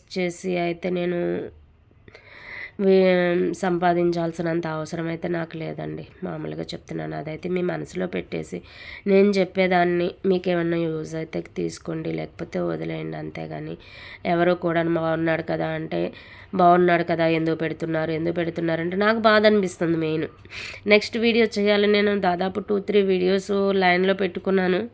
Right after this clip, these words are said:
ఇవి చేయాలి, ఇది చేయాలి అని. కానీ ఆ రెండు, మూడు చేయాలంటే కనుక నాకు కొంచెం భయంగా కూడా ఉంది.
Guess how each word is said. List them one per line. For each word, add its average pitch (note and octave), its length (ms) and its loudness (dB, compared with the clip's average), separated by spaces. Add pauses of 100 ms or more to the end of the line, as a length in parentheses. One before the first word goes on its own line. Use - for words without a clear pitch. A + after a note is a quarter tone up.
(520)
ఇవి G#3 220 8
చేయాలి, F#3 500 4
ఇది F3+ 160 0
చేయాలి F3 540 2 (360)
అని. F3 280 4 (380)
కానీ B3 260 0
ఆ A#3+ 180 4
రెండు, G#3 260 4
మూడు A3+ 240 2
చేయాలంటే G#3+ 640 6
కనుక G#3 260 6
నాకు A3 220 4
కొంచెం A3+ 320 4
భయంగా G#3 480 4
కూడా A#3 300 2
ఉంది. G#3 280 2